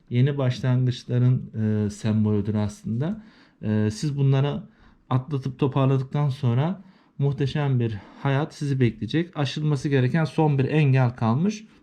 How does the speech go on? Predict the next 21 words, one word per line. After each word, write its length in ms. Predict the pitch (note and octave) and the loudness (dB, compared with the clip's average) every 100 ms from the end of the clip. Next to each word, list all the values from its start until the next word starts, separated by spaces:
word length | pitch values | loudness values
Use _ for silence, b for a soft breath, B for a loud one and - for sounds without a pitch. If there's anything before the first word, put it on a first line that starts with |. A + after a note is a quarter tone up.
| _ | _
O 160 | E3+ D3 | 0 2
engel 480 | D#3 D#3 E3 C#3 B2 | 2 0 0 -2 -2
de 260 | E3 A3 B B B A#3+ | 0 -2 B B B -8
ikinizin 600 | - F#3+ D3+ B2 B2 - - | 0 2 2 2 0 -4 -4
arasındaki, 1080 | C#3+ C3+ B2+ B2+ A#2+ A#2+ A#2 - D3 F3+ - B B B | 0 0 0 0 2 0 -2 -2 0 0 -4 B B B
e, 720 | A2+ A#2 A2+ A2+ A2+ A2 G#2+ - _ _ F#2+ - - | 0 2 4 4 4 2 -2 -8 _ _ -20 -18 -2
kötü 360 | D3 C#3+ D#3+ | -2 2 4
niyetli 480 | C3+ B2 B2 C3 C3+ | 6 4 2 -2 0
insanları, 880 | C#3+ C3+ - A#2+ A#2+ A#2 C#3+ F3+ B B B - | 0 -2 0 2 4 4 2 0 B B B -2
e, 280 | A2 A2 C3+ | 0 2 2
bertaraf 520 | D3 C3+ C3+ C3 A#2+ | 2 2 2 2 0
etmeniz 440 | G#2+ G#2+ G#2 A2+ | -2 0 0 0
gerekiyor. 580 | A#2 A2+ G#2+ - C3 E3+ A3 | 0 0 -2 -2 0 0 -2
Ondan 300 | - C#3 B2+ | 0 4 4
sonra 280 | A2+ A#2+ A#2+ | 2 0 0
her 220 | B2 C#3 | 0 -2
şey 300 | G#2+ - D3+ F3+ B B _ | -2 -4 -4 -6 B B _
çok 260 | - B2+ A#2 | -4 -4 -4
güzel 280 | A2 C#3 D#3+ - - | 0 0 -2 -10 0
olacak 380 | B2 A2+ G2+ | 2 2 0
arkadaşlar. 760 | G#2 F#2+ G2+ G2+ G2+ - - | -2 -4 -4 -4 -4 -8 -10